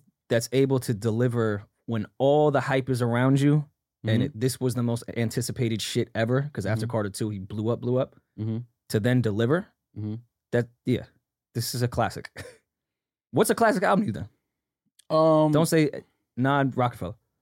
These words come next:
Speaker 2: No, it's, it's not even about that. It's just music that I think, album that, an album that you can keep going back to and play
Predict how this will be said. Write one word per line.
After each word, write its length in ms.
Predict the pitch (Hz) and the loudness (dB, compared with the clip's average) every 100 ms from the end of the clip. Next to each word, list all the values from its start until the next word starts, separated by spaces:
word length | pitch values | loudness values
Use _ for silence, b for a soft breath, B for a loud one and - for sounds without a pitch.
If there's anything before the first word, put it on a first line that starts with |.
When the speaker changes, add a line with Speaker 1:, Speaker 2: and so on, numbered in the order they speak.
| _ _ _ _ _ _ _ _ | _ _ _ _ _ _ _ _
Speaker 2:
No, 300 | 175 359 110 | -6 -2 -2
it's, 160 | 117 - | -2 -4
it's 240 | 131 - | -10 -6
not 160 | 190 196 | -4 -2
even 140 | 180 | -2
about 280 | 139 285 220 | -4 -4 -4
that. 80 | 160 | -2
It's 100 | 160 | 0
just 260 | 165 - 135 | -2 -4 -2
music 420 | 135 185 170 151 | 0 0 -2 0
that 160 | 147 | 0
I 80 | 143 | 0
think, 320 | 139 147 131 _ _ _ _ - | 0 -2 -4 _ _ _ _ 0
album 340 | 160 165 151 | 2 2 2
that, 160 | 135 - | -2 -2
an 140 | 123 120 | -2 2
album 300 | 151 151 139 | 2 2 0
that 160 | 123 | -2
you 60 | 139 | -4
can 120 | 127 | -4
keep 220 | - 127 | -2 -2
going 200 | 123 113 | 0 2
back 260 | 110 117 95 | 2 0 -2
to 200 | - 113 | -4 -4
and 120 | 98 | -4
play 280 | - 113 107 | -2 -2 -2